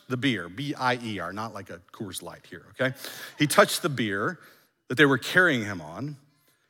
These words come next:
and the bearers stood still. And he said, "Young man,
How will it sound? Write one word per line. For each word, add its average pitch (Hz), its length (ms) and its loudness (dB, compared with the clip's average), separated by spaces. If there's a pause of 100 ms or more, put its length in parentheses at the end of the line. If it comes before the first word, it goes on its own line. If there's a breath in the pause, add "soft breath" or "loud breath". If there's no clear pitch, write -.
(120)
and 120 140 0
the 113 40 -2
bearers 165 580 4
stood 139 280 0
still. 80 340 -8 (1120 loud breath)
And 170 60 8
he 190 60 8
said, 180 200 8
"Young 190 240 8
man, 160 480 6